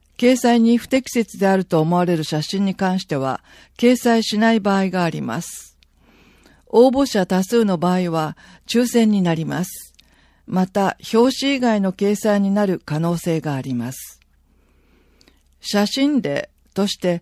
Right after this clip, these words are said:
笑顔の女の子のアップの写真があります。同じく募集。地域の魅力を多くの人へ。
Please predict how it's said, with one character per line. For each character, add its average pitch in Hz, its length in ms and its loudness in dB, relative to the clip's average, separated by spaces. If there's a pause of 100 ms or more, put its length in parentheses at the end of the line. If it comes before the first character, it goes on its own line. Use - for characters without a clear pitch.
(400)
笑 233 140 6
顔 214 280 4
の 175 140 4
女 202 340 2
の 196 160 0
子 160 140 -2
の 160 300 -2
ア 214 140 0
ッ 247 40 0
プ - 200 -4
の 156 240 0
写 - 180 -8
真 185 300 -2
が 165 160 -2
あ 147 40 -2
り 139 120 -6
ま 127 200 -6
す。 - 360 -16 (2500)
同 190 140 0 (160)
じ 220 160 -4
く - 320 -8 (240)
募 165 160 2
集。 170 460 -4 (2000)
地 277 220 0
域 233 180 -2
の 170 180 2
魅 156 80 -2
力 170 420 -2
を 156 240 -2 (120)
多 247 220 6
く 175 140 -4
の 143 200 -2
人 151 320 -4
へ。 - 140 -8